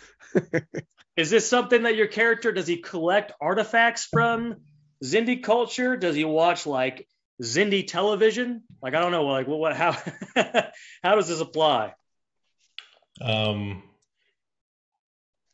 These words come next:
Speaker 3: I don't know. What was, what was your, uh, your expectation <laughs> for how it applied?
Speaker 2: I don't know.
Speaker 3: Uh,
Speaker 2: Maybe <laughs> I don't know. Maybe you just, you're just someone who's, who studied that culture. Maybe you wrote your thesis on it. Who knows, right? That's part of a,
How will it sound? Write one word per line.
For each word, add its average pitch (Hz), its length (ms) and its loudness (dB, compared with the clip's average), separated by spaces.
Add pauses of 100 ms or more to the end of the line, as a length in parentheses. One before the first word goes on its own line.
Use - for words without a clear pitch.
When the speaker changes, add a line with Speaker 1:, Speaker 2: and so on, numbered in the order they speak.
(140)
Speaker 3:
I - 40 -8
don't 160 140 -4
know. 151 140 0
What 127 180 0
was, 117 180 -2
what 131 180 -4
was 120 140 -4
your, 127 180 0
uh, 110 380 0 (200)
your 123 180 -2
expectation 117 800 -4
<laughs> - 200 -14
for 147 200 0
how 135 220 2
it 139 120 2
applied? 113 540 -8 (420)
Speaker 2:
I 127 160 -2
don't 123 100 -2
know. 110 220 2
Speaker 3:
Uh, 104 60 -6
Speaker 2:
Maybe - 960 -6 (160)
<laughs> - 240 -16
I 143 60 2
don't 151 140 2
know. 147 80 0
Maybe 185 260 4
you 175 160 2
just, 165 320 0
you're 160 80 -4
just 147 200 -6
someone 180 260 -2
who's, 139 360 -4 (240)
who 170 120 -2
studied 214 360 2
that 202 180 2
culture. 208 480 0 (140)
Maybe 302 220 4
you 339 180 4
wrote 311 160 6
your 311 160 -2
thesis 339 580 0
on 202 260 -2
it. 127 180 -10
Who 240 100 0
knows, 285 440 2
right? 185 180 -2
That's 247 160 -6
part 269 240 -2
of 156 100 0
a, 139 40 -2